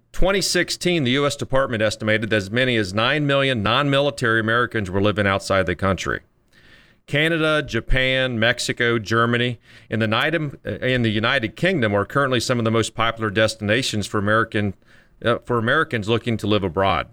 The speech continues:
On today's program, we're going to discuss some of the steps you may want to take if you're intrigued by the possibility of living outside of the United States during retirement,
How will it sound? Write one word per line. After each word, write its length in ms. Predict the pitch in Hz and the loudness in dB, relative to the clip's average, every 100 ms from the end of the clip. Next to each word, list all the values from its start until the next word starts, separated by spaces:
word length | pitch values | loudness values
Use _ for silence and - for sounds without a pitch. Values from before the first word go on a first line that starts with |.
| _ _ _ - - 120 | _ _ _ -20 -8 -4
On 140 | 131 | -2
today's 360 | - 139 202 - | 0 2 0 0
program, 540 | - 196 131 117 123 | 0 0 2 2 0
we're 100 | 123 | -2
going 200 | 123 143 | 0 0
to 80 | 131 | 0
discuss 400 | 123 - 131 - | -2 0 0 0
some 220 | - 143 | -2 0
of 80 | 156 | 0
the 80 | 151 | -2
steps 420 | - 131 131 - | 0 0 0 -4
you 80 | 135 | 0
may 180 | 147 | 0
want 320 | 139 131 165 - | 0 0 -2 -4
to 100 | 160 | -4
take 380 | 190 190 131 | 0 0 0
if 100 | 120 | -4
you're 300 | 123 117 117 | 0 2 2
intrigued 580 | 98 117 - 139 147 147 | 0 -2 -2 0 0 0
by 140 | 120 117 | -2 -2
the 80 | |
possibility 720 | - 120 120 - 101 113 120 110 | -2 0 -2 -2 -2 0 2 0
of 100 | 92 | 0
living 300 | 107 110 104 | 0 0 0
outside 400 | 101 - 107 98 | -2 0 0 0
of 80 | |
the 60 | 90 | 0
United 340 | 92 95 87 | 0 0 -2
States 320 | 80 120 117 - | -4 -2 -2 -2
during 240 | 104 98 | 0 2
retirement, 600 | 92 87 104 98 80 - | 0 0 0 0 -2 -8